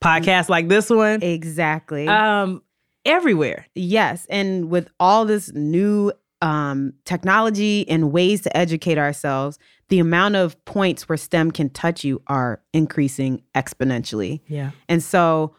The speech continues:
Speaker 2: we loved hearing from people who, um, had stem, stem backgrounds and are in stem outreach, and then some that don't have stem backgrounds and in stem outreach.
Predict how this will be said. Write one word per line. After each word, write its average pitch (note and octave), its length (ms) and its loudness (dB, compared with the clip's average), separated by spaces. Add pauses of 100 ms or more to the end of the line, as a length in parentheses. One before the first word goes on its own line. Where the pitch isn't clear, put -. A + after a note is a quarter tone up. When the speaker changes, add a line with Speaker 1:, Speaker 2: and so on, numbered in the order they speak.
(140)
Speaker 2:
we G3 480 0
loved E3 640 0
hearing E3 320 0
from D3+ 180 -6
people D3 460 -4
who, D3 480 -2 (480)
um, C#3 400 -2
had F#3 320 0
stem, F#3 240 -2 (140)
stem G3 300 0
backgrounds F#3+ 760 2
and F3 140 2
are F3 120 4
in F3+ 80 2
stem F#3 240 2
outreach, E3 640 0 (240)
and F#3 140 2
then F#3 140 2
some A3+ 220 2
that A3+ 200 0
don't C4 220 2
have G#3+ 160 2
stem D#3 280 2
backgrounds C#3+ 540 0
and C#3+ 140 2
in C3+ 100 2
stem B2+ 340 -2
outreach. A#2+ 560 -4